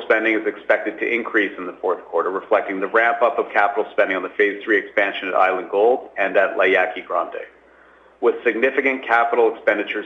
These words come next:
scheduled for late in the year, we do see the potential for some fourth quarter capital to be deferred to early twenty twenty-two. Free cash flow in the third quarter was negative eight million, reflecting higher capital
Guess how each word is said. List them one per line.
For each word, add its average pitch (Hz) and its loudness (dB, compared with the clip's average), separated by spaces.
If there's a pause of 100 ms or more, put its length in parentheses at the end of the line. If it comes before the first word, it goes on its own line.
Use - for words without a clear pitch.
scheduled 98 -2
for 104 -6
late 104 0
in 107 -10
the 107 -6
year, 90 0
we 95 -4
do 110 -2
see 123 -2
the 113 -2
potential 104 -4
for 101 -8 (100)
some 123 2
fourth 117 2
quarter 101 0
capital 95 -2
to - -20
be 101 -6
deferred 101 -2
to - -8
early 92 -2
twenty 87 -10
twenty-two. - -14 (1900)
Free 147 0
cash 143 2
flow 139 4
in 135 2
the 131 2
third 131 2
quarter 127 4
was 113 -2
negative 110 0
eight 107 -4
million, 104 -6
reflecting 104 -2
higher 113 0
capital 107 0